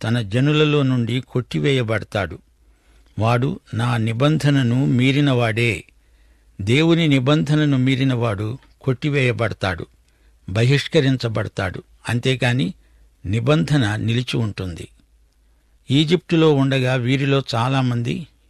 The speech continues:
ఈ సున్నతి నిబంధనను మీరారు. అటివారికి దేవుడు హెచ్చరిక చేస్తున్నాడు. దేవుడన్నాడు, "నీ భార్య అయిన శారయి,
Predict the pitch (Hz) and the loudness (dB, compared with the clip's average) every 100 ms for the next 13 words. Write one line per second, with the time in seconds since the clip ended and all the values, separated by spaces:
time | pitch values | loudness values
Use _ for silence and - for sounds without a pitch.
0 | - 117 - 120 143 156 151 131 117 135 | -6 -6 -2 -2 0 -2 -2 -2 0 -2
1 | 131 127 113 113 127 120 131 135 113 - | -2 -2 -2 -2 -2 0 0 2 0 -2
2 | - _ _ _ _ _ _ _ _ - | -12 _ _ _ _ _ _ _ _ -6
3 | 110 131 131 147 160 147 113 135 143 147 | -4 0 0 0 0 -2 0 0 0 -2
4 | 113 117 - 139 131 120 123 101 - 107 | -2 -4 -4 -4 -4 -6 -6 -6 -6 -6
5 | 101 87 - _ _ _ _ _ _ _ | -4 -6 -12 _ _ _ _ _ _ _
6 | - 90 120 131 113 110 113 110 143 175 | -8 -2 0 0 -2 -2 -2 -4 -6 -8
7 | _ _ _ _ _ _ _ - 123 135 | _ _ _ _ _ _ _ -2 0 0
8 | 90 117 135 143 151 147 139 131 - 107 | 0 0 0 0 0 2 0 -2 -4 -4
9 | 127 131 110 92 - | -2 -2 -4 -6 -12